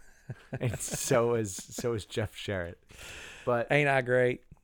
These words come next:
Speaker 1: <laughs> But I mean, that's, that's, that's the thing. The Rock and Roll Express,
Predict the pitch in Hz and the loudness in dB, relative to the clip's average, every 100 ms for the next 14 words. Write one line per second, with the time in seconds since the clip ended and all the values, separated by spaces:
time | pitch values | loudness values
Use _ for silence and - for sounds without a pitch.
0 | _ 131 - 92 - - - - - - | _ -8 -6 -8 -10 -20 -20 -20 -20 -20
1 | - _ _ _ _ - - - - - | -20 _ _ _ _ -20 -20 -20 -20 -20
2 | _ - - - - - 165 151 151 156 | _ -20 -20 -20 -20 6 8 8 6 6
3 | 143 139 - - 127 - - - - 123 | 6 4 2 4 4 4 -6 -2 2 2
4 | - - 170 139 101 101 123 131 117 110 | 0 0 2 2 2 4 4 4 0 0
5 | 95 - - - 120 120 - | -2 -4 4 6 6 2 -10